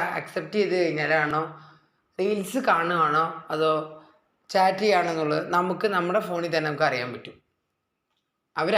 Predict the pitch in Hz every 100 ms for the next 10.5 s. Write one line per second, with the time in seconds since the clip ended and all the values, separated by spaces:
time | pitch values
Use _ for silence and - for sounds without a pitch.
0 | 185 - 185 160 240 240 240 226 196 202
1 | 233 233 _ _ _ _ _ _ _ _
2 | _ _ _ _ _ _ _ _ _ _
3 | _ 165 196 180 180 208 202 196 190 202
4 | 196 202 208 185 180 180 185 180 190 190
5 | 180 165 156 165 180 - - 170 180 185
6 | - 165 - 180 190 175 131 104 - -
7 | - 151 170 175 185 170 170 160 160 180
8 | 170 170 170 156 156 160 151 147 151 147
9 | 165 160 143 135 147 151 151 139 139 127
10 | - 120 113 113